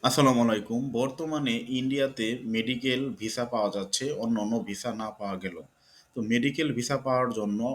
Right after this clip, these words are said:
অনেকেই কিন্তু অ্যাপ্লিকেশন করতেছেন। তো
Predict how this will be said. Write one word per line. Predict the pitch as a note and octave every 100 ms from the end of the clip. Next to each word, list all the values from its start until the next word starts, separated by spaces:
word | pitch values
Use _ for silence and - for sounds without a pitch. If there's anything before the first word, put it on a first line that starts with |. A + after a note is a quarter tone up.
| -
অনেকেই | A#2 B2+ B2 B2+ A#2+
কিন্তু | A#2 A2 G#2 A2 C3+ - _ _ _ _ _ _
অ্যাপ্লিকেশন | B2+ C#3 C#3+ C3 B2+ A2
করতেছেন। | G#2 F#2+ F#2+ F2 E2 - _ _ _
তো | C#3